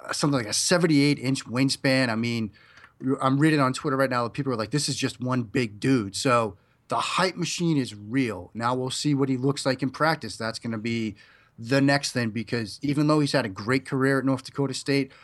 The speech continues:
played and won two F C S championship games,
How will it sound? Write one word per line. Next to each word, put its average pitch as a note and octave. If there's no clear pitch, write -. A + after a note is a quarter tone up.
played C#3
and A#2+
won B2+
two E3
F C#3
C C#3
S C3
championship D#3+
games, B2+